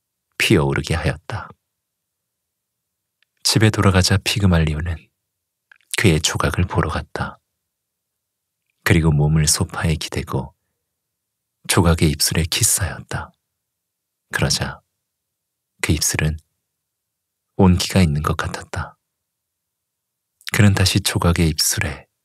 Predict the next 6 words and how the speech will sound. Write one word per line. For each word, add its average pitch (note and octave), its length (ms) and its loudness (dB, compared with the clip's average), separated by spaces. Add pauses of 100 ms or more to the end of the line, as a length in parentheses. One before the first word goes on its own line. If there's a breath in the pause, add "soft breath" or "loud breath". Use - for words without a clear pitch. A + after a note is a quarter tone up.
(120)
키스하고 - 800 -6 (920 loud breath)
그 - 120 0
팔다리에 D#2+ 720 0 (880)
자기의 F#2 420 2
손을 F2 320 2
대어보았다. - 840 -4